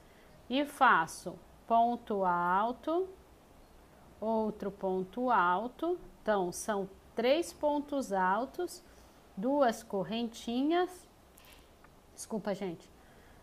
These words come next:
mais três pontos altos.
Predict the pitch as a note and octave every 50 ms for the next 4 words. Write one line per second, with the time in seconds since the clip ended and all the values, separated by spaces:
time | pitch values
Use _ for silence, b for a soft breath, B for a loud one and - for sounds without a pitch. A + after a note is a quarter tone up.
0 | b b - - - - - - - - - - - - - G#3+ A#3 A#3+ B3 B3+
1 | B3+ B3+ B3+ C4+ - - A#3+ B3+ B3+ C4+ C#4+ C4+ - - D4 C#4 C#4+ D4 D#4+ D4+
2 | - E4 E4 D4 A#3+ C4 C4 B3+ B3+ A#3+ G#3+ F#3 E3+ E3 - - G3+ F3+ F3+ -
3 | - - -